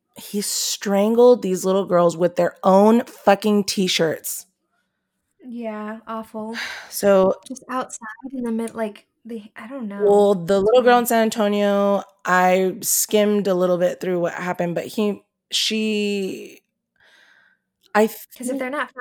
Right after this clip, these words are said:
Speaker 2: found for days later, he either kidnaps them or they're already outside playing and he just goes and kills
Speaker 1: Well,
Speaker 2: them.
Speaker 1: that one had to do with Fiesta in San Antonio. I don't know if he met
Speaker 2: Yeah.
Speaker 1: her mom there or if he found her there.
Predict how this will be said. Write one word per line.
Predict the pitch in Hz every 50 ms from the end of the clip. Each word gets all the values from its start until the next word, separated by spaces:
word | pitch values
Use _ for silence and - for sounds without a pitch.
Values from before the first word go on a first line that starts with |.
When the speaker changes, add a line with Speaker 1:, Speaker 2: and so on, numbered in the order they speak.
| 247
Speaker 2:
found | 262 254
for | 240 254 214
days | 202 214 214 220 233 233 208
later, | 214 214 214 233 226 214 208
he | 208 208 220 226
either | 226 220 226
kidnaps | 220 - - 233 220 226 240 247 254 - -
them | 294 285 247
or | 202 208
they're | 208 214 214 214
already | 208 208 202 208 202 208 208
outside | 196 185 202 - - 202 185 185 185
playing | - 208 196 190 185 185
and | 185 185
he | 202 190
just | 190 196 - -
goes | 196 190 180 -
and | 180 202
kills | - - - - -
Speaker 1:
Well, | 196 202 208
Speaker 2:
them. | 202 214
Speaker 1:
that | 220 233 254
one | 269 269
had | 254 254 262 247 -
to | - 214
do | 165 - 190 190 196 196 196 190
with | 180 170 -
Fiesta | - - 180 165 165 165 165 165 - - - - - - - - - - - - _ _ _ _ _ _ _ _ -
in | 175 170
San | 170 170 165 170
Antonio. | 165 160 - 165 165 156 - - - - - _
I | - 208
don't | 240 262 262 240
know | 233 254 254 240
if | 214 -
he | - 214
met | 190 190 202 202 - 214
Speaker 2:
Yeah. | 208
Speaker 1:
her | 214 185
mom | 175 170 170 180 190 226 262 294 302 302 302
there | 302 302 302 302 294 254
or | 220 196
if | 180 -
he | - 202
found | 196 - - 202 196 202 214 214 208 -
her | - - 202 202 208 202 202 208 208
there. | 196 185 185 185 185 185 185 180